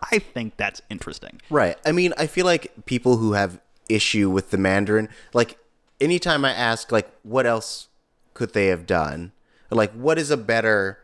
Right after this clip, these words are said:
Speaker 2: way to have conveyed the story or integrated the Mandarin into a Iron Man story? And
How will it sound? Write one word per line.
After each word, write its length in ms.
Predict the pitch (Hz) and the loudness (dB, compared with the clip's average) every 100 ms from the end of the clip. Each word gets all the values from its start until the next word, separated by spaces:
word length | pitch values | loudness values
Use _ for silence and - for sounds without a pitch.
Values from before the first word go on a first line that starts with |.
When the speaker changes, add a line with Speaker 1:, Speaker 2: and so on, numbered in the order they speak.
| - _ _ - | -20 _ _ -14
Speaker 2:
way 320 | 104 104 101 | 0 2 2
to 100 | 98 | 2
have 300 | 98 95 92 - _ _ _ | 0 0 -2 -20 _ _ _
conveyed 480 | 123 107 104 101 98 | -4 0 2 2 0
the 80 | 98 | -2
story 460 | - 101 92 95 | -2 2 2 2
or 160 | 92 82 - | 0 -4 -2
integrated 520 | 127 131 113 110 101 | 0 0 2 2 0
the 100 | 101 | -2
Mandarin 520 | 98 98 92 92 90 - - - | 0 0 0 0 -2 -10 -18 0
into 580 | 113 110 - 110 104 - | 0 2 0 2 2 0
a 280 | 101 98 98 | 0 0 0
Iron 360 | 107 107 107 | 0 2 2
Man 240 | 104 98 95 | 2 -2 -4
story? 560 | - 110 107 98 90 | -2 0 2 2 -2
And 200 | - 113 | -4 -6